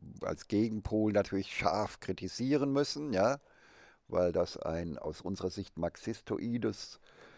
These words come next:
unbrauchbares Konzept ist. Schluck Wasser. Aber ich denke, die werden die einladen. Ja, gut.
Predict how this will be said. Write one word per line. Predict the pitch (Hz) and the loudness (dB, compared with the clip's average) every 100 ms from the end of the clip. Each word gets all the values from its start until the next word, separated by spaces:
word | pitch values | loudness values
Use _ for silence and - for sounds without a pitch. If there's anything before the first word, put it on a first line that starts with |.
| - - | -20 4
unbrauchbares | 117 90 92 92 90 85 90 | 4 10 10 10 6 6 2
Konzept | - 90 - - - | -2 0 2 2 4
ist. | - - | 0 0
Schluck | - 107 - | -2 -2 2
Wasser. | 110 107 127 - _ _ _ _ _ _ _ _ _ _ - - _ _ _ _ _ _ _ _ _ _ _ _ _ _ _ _ _ - - _ _ - - - _ _ _ - - _ - - | 2 2 -4 -6 _ _ _ _ _ _ _ _ _ _ -20 -20 _ _ _ _ _ _ _ _ _ _ _ _ _ _ _ _ _ -20 -20 _ _ -18 -18 -20 _ _ _ -20 -20 _ -20 2
Aber | 107 107 | 6 8
ich | 98 | 6
denke, | - 110 113 113 | 6 6 6 2
die | 107 | 4
werden | 95 98 90 90 | 6 6 6 0
die | 87 82 - _ - - | -2 -4 -8 _ -4 6
einladen. | 123 151 156 147 147 143 - - _ _ _ _ _ _ _ - - - - - _ _ _ _ _ _ _ _ | 6 10 12 12 10 4 -8 -20 _ _ _ _ _ _ _ -12 -12 -20 -20 -20 _ _ _ _ _ _ _ _
Ja, | 147 147 95 - - - - _ _ _ _ _ _ _ _ _ _ | 12 12 12 10 -4 -16 -20 _ _ _ _ _ _ _ _ _ _
gut. | - 170 104 - - | 4 8 8 4 -8